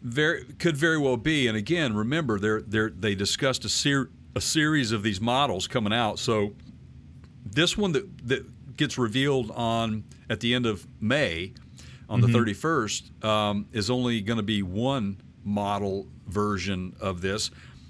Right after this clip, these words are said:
Speaker 1: And th-, that's the way I understand it, is they're, they're paying homage depending on, you know, traditional years down the, you know,
Speaker 2: Well,
Speaker 1: w-, the back, or whatever. I don't know.
Speaker 2: as we, as we know, Jay,
Speaker 1: Mm-hmm.
Speaker 2: there, there are three distinct models, right?
Speaker 1: Mm-hmm.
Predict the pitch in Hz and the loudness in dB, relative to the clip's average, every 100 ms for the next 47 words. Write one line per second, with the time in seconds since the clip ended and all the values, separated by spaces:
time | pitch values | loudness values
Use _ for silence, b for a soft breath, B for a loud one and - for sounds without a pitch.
0 | B 110 107 104 117 113 110 143 - 143 | B -6 -6 -2 0 2 2 2 2 2
1 | 120 117 110 147 107 87 - 95 95 98 | 2 4 4 2 0 -2 -4 -2 -2 -2
2 | 87 90 104 98 95 95 90 120 107 101 | -4 -2 0 0 -2 -4 -2 -2 0 -2
3 | 101 92 92 85 104 98 92 90 87 B | -2 -2 -6 -4 -4 -2 -4 -4 -8 B
4 | B B B B B B B - - 92 | B B B B B B B -20 -8 -4
5 | 85 82 80 - 101 107 - 92 92 101 | -4 -4 -10 -8 -2 -2 -2 -4 0 0
6 | 101 90 95 90 87 - 92 90 123 113 | 0 -2 -4 -4 -6 -6 -4 2 2 2
7 | 113 - 87 82 90 - - 87 95 98 | -2 -8 -10 -6 -6 -6 -10 -8 -4 -4
8 | 82 87 85 123 127 123 147 - 135 131 | -2 -4 0 4 4 4 2 2 0 4
9 | 147 143 143 135 120 113 107 104 - 107 | 4 6 6 6 4 4 2 0 -4 2
10 | 107 110 110 - 120 113 101 127 123 127 | 4 4 2 2 4 6 6 6 6 6
11 | 123 131 120 120 101 90 87 - - 101 | 4 2 2 2 4 4 0 -6 -2 2
12 | 101 120 104 - 98 107 | 4 2 -4 -8 -6 -4